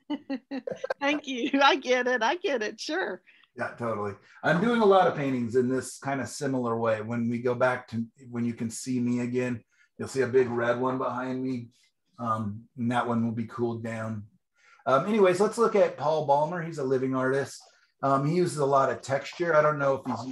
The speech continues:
Speaker 2: using, um, like those kind of brushes that literally have this,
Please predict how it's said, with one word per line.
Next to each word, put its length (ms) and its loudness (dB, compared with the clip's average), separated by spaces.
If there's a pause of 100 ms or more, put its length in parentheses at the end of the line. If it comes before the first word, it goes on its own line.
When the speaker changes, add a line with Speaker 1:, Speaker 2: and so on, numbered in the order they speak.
Speaker 2:
using, 280 -16 (280)
um, 420 -2 (320)
like 300 -4 (180)
those 360 -2
kind 200 -2
of 80 -2
brushes 400 -2
that 160 -4
literally 300 4
have 320 0
this, 380 -8